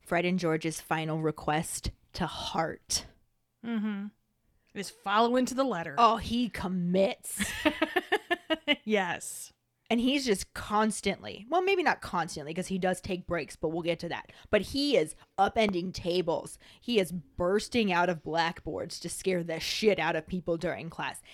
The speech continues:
Speaker 1: He's knocking over statues and faces. He shut Missus Norris inside a suit of armor twice.
Speaker 2: Love it.
Speaker 1: And she has to be rescued by Filch, who finds her because she's yowling. And I do feel a little bit bad for the cat in this moment,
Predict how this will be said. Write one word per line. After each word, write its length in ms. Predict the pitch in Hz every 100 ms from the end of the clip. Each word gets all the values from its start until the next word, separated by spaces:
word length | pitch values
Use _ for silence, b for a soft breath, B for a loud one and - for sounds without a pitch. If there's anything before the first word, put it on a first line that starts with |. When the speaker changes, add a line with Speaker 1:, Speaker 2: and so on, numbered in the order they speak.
| B
Speaker 1:
He's 220 | 269 247
knocking 440 | 202 190 196 214
over 200 | 185 156
statues 680 | 147 - 180 180 - 220 208
and 200 | 165 165
faces. 640 | - 190 196 220 214 202 - B B B
He 160 | 294
shut 320 | 277 - 285 214
Missus 400 | 220 226 240 214
Norris 500 | 190 185 202 247 -
inside 480 | 214 214 233 226 208
a 60 | 180
suit 260 | - 226
of 100 | 202
armor 400 | 170 160 190 220
twice. 920 | 208 - 196 202 156 180 208 - - - -
Speaker 2:
Love 360 | 196 175 170
it. 340 | 165 190 - -
Speaker 1:
And 240 | 320 220 - -
she 200 | - 240
has 140 | 220
to 60 | 208
be 120 | 214
rescued 520 | 180 185 190 - 214
by 140 | 175 175
Filch, 500 | - - 208 - -
who 120 | 208
finds 320 | 180 180 185
her 80 | 180
because 260 | 180 - 185
she's 300 | - 190 160
yowling. 920 | 170 180 190 175 202 196 185 175 190
And 80 | 190
I 100 | 196
do 260 | - 220
feel 340 | - 220 185 170
a 80 |
little 260 | 165 175 180
bit 220 | 170 160
bad 260 | 151 156 160
for 120 | 175
the 80 | 156
cat 320 | - 165 143
in 80 | 175
this 180 | 185 202
moment, 480 | 196 185 202 202